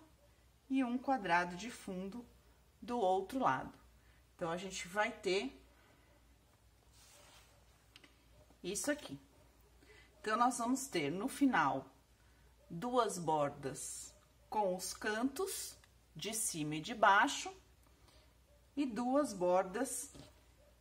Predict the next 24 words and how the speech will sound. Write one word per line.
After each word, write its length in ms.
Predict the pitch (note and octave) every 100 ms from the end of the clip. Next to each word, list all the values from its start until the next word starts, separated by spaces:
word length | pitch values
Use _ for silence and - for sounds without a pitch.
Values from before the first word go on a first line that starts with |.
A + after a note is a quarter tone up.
| _ - _ _ - - _ -
sem 460 | - - G3 F#3+
os 160 | A#3+ -
cantos, 800 | - E3 F#3 A3 A3+ - - - - - _ -
só 380 | - G3+ F#3 F#3+
com 240 | - A3
a 80 | B3
faixa 520 | - F#3+ E3+ F#3 -
aqui 340 | G3+ - E3+
pra 380 | F#3+ F#3 F3 G3+ -
equalizar 760 | F#3 G3 F#3+ G#3 E3+ E3+ F3+ -
o 60 |
tamanho. 500 | F3 G3+ E3+ C#3+ - - - - - -
E 60 | E4+
agora 300 | D4+ A3 G3+
a 40 |
gente 280 | G3+ A3 -
tá 120 | -
pronto 460 | B3+ - A3 B3 C#4
pra 380 | C#4 A#3+ G3 A#3+
colocar 560 | - B3 C4+ - F3
isso 160 | G3+ B3
aqui 380 | A#3+ - G#3 G3+
no 140 | G#3+ A#3+
bloco. 420 | F#3 B2 -